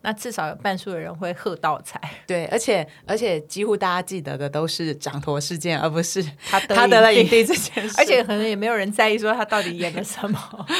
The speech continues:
Speaker 2: <laughs> 对，
Speaker 1: 对。
Speaker 2: 真的就想不起来他演什么。
Speaker 1: 嗯。
Speaker 2: 所以其实如果我们没有办法在当下去管理我们自己的，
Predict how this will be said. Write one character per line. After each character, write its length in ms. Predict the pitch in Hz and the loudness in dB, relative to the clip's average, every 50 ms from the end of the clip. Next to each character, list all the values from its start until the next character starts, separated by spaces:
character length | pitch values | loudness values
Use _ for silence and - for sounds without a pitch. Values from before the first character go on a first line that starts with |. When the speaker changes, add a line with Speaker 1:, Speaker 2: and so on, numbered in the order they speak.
| 285 - - - - | -2 -4 -4 -10 -10
Speaker 2:
<laughs> 600 | - 175 - - - - 349 330 294 240 - - - | -10 -10 -14 -14 -12 -12 -10 -10 -12 -12 -14 -10 0
对， 200 | - 294 247 180 | 0 2 2 2
Speaker 1:
对。 100 | - - - | -2 -6 -2
Speaker 2:
真 160 | 285 330 330 | -2 0 2
的 100 | 285 226 | 2 2
就 140 | 214 240 233 | 2 2 2
想 180 | - 185 156 | 2 0 -2
不 60 | 160 | -2
起 100 | 185 - | -4 -2
来 80 | 180 135 | -2 -2
他 160 | 135 151 156 | -2 -2 -4
演 220 | 165 143 131 135 139 | -4 -4 -6 -8 -8
什 180 | 143 - 107 | -8 -8 -10
么。 240 | - - - - - - | -10 -12 -16 -18 -14 -8
Speaker 1:
嗯。 200 | - 190 180 175 | -6 -6 -6 -4
Speaker 2:
所 120 | - 311 330 | -2 -4 -4
以 60 | 254 | -4
其 120 | - 208 | -4 -6
实 220 | 196 - 196 202 208 202 | -8 -6 -4 -4 -4 -4
如 100 | 196 226 | -6 -2
果 100 | 226 233 | 0 0
我 80 | 202 165 | 0 0
们 160 | 147 143 131 | 0 -4 -6
没 120 | 139 160 | -4 -4
有 100 | 180 175 | -4 -4
办 160 | 147 160 165 151 | -4 -2 -2 -2
法 80 | 139 | -2
在 160 | 139 165 165 | -2 -4 -6
当 260 | 160 160 156 151 156 151 | -4 -4 -4 -4 -4 -4
下 180 | 151 160 147 | -4 -4 -6
去 380 | 143 - - - 147 143 131 - - - - _ _ | -6 -8 -8 -6 -6 -6 -6 -8 -10 -20 -20 _ _
管 260 | - 160 143 135 147 180 | -4 -2 -2 -2 -2 -4
理 120 | 190 180 | -2 -2
我 120 | 147 135 131 | -4 -6 -6
们 180 | 127 127 131 139 | -8 -8 -10 -10
自 160 | 139 170 170 | -8 -8 -10
己 180 | 143 139 101 - | -10 -12 -16 -12
的， 340 | - 87 80 71 64 - | -10 -10 -10 -8 -10 -14